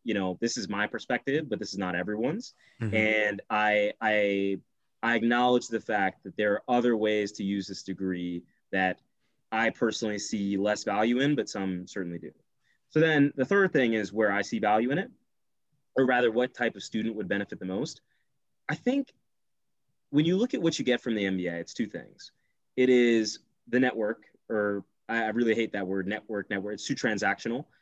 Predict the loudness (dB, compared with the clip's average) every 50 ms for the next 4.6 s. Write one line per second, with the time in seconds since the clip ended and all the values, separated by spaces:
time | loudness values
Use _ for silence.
0 | _ _ _ -4 -2 2 4 4 4 4 2 0 -2 -4 -2 0 0 0 0 -2
1 | 0 2 2 4 4 4 4 2 0 0 0 -2 -2 -6 -16 -20 _ -4 0 2
2 | 2 0 0 -2 -2 -2 -2 0 0 2 2 2 2 2 0 -2 -2 -2 -2 -2
3 | 0 0 0 0 0 -2 -6 -6 -4 0 0 0 2 0 0 0 -2 -2 -4 -4
4 | -2 -2 -2 -2 -2 -4 -6 -8 -8 -8 -14